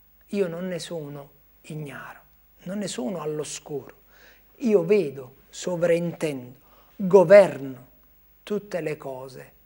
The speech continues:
che accadono." Una possibile interpretazione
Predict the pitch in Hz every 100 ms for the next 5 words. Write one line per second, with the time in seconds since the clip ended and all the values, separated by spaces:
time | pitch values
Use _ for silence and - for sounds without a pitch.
0 | _ _ - 156 139 - - 127 113 127
1 | 127 - _ _ - - - - - -
2 | - _ _ _ _ _ _ _ _ -
3 | 233 240 226 214 - - 277 226 185 170
4 | 175 180 170 - 175 165 170 - - 165
5 | 131 123 127